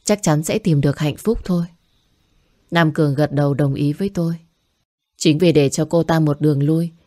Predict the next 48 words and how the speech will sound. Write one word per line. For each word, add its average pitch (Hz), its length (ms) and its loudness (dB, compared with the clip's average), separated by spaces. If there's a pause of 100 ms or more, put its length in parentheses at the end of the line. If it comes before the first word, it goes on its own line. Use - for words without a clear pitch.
nên 165 160 4
hôm 165 180 2
phanh 160 220 0
phui 165 240 0
ra 170 160 0
sự 135 260 -2
việc 143 220 -2 (120)
cô 190 100 0
ta 180 160 0
ăn 175 200 0
nằm 139 200 0
với 190 160 -2
tên 196 160 0
trưởng 135 240 -2
khoa, 165 320 -6 (360)
anh 170 180 2
chỉ 151 140 0
giải 139 200 0
quyết 208 220 -6
nội 139 140 -2
bộ 143 180 -2
ba 165 160 -2
người, 143 300 0 (340)
chứ 214 120 2
không 190 240 -2
điện 139 380 0
cho 175 140 -2
vợ 147 180 0
của 131 140 -8
tên 156 220 0
đấy. 151 260 -2 (520)
Qua 165 140 0
cách 175 220 -2
nói 151 180 0
chuyện 135 320 -2
thì 170 100 -2
anh 156 180 -2
thấy 151 360 -2 (420)
tên 190 160 4
này 151 180 4
là 139 120 2
một 139 220 -2
kẻ 143 160 0
hám 143 300 -2
quyền 143 240 2 (280)
và 160 100 4
máu 143 220 4
gái, 156 300 0